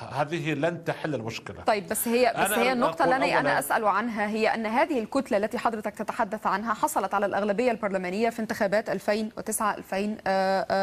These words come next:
Speaker 2: وعشرة، وهذه الكتلة دفعت
Speaker 1: طبعًا.
Speaker 2: بالعديد من الإصلاحات الدستورية هي ترى أنه تم تعطيلها، إذن هي تم، آم، يعني التضييق عليها، وبالتالي ما الفائدة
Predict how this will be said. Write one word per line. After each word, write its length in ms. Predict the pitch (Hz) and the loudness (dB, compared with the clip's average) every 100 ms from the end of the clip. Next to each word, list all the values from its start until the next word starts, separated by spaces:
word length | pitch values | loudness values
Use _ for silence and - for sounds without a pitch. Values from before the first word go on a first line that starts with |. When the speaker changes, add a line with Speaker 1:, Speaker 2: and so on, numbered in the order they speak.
| 190 - 185 | 2 0 0
Speaker 2:
وعشرة، 460 | 220 269 - - - - - - - | 2 2 0 -6 -6 -8 -20 -18 -2
وهذه 420 | 202 220 269 269 | 0 4 2 2
الكتلة 340 | 220 269 262 226 | 0 0 2 2
دفعت 400 | 233 233 202 - | 2 2 0 2
Speaker 1:
طبعًا. 120 | 214 | 2
Speaker 2:
بالعديد 560 | 208 190 202 220 262 220 | 4 2 2 0 -2 0
من 140 | 226 | 2
الإصلاحات 580 | 226 - 175 - 233 247 | 0 0 -2 0 0 0
الدستورية 540 | 185 - 208 208 226 | -6 -6 -2 0 2
هي 300 | 202 294 285 | 2 4 4
ترى 200 | 214 220 | 4 2
أنه 340 | 247 233 220 196 | 2 0 -2 0
تم 240 | 262 233 | 0 2
تعطيلها، 760 | 220 185 - 247 226 196 208 - - - | 2 0 0 0 2 2 2 0 -8 -2
إذن 220 | 247 262 | 2 2
هي 160 | 226 247 | 2 2
تم، 280 | 277 285 269 | 2 2 4
آم، 600 | 262 - 208 202 202 - | 2 4 4 4 0 -4
يعني 640 | 190 185 196 196 190 190 - - 214 | 0 0 2 0 -2 -2 -10 -2 -2
التضييق 480 | 247 208 262 330 | 0 2 2 4
عليها، 480 | 190 180 190 196 226 - - - | 2 2 0 2 0 0 -20 0
وبالتالي 580 | 262 285 285 - 269 226 247 | 2 2 -4 0 2 4 2
ما 160 | 214 269 | 4 4
الفائدة 680 | 349 - 285 311 - 190 | 4 2 4 4 2 -2